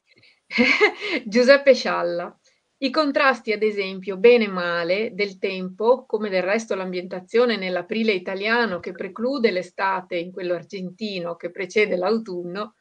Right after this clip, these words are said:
se ho inteso bene, sono uno dei matrimoni concettuali più rilevanti di questa narrazione. Nella vita è difficile cercare di essere equilibrati nel convivere con gli antipodiali dei nostri giorni.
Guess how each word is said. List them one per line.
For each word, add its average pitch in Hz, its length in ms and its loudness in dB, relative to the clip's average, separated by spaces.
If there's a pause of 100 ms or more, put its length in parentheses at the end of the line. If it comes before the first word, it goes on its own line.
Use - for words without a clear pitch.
(260)
se - 160 4
ho 240 60 10
inteso 202 460 2
bene, 190 640 -2
sono 254 260 -2
uno 262 180 0
dei 196 140 -6
matrimoni 208 580 -2
concettuali 202 840 -4
più 226 160 -4
rilevanti 190 640 -2
di 247 100 -10
questa 185 320 -8
narrazione. 175 840 -8 (640)
Nella 262 280 2
vita 214 480 -6
è - 100 -6
difficile 226 560 -4
cercare 185 440 -6
di 185 100 -4
essere 185 280 -4
equilibrati 180 720 -2
nel 196 180 -6
convivere 196 720 0
con 208 140 -6
gli 196 100 -4
antipodiali 196 800 0
dei 196 160 -4
nostri 180 360 -8
giorni. 175 480 -8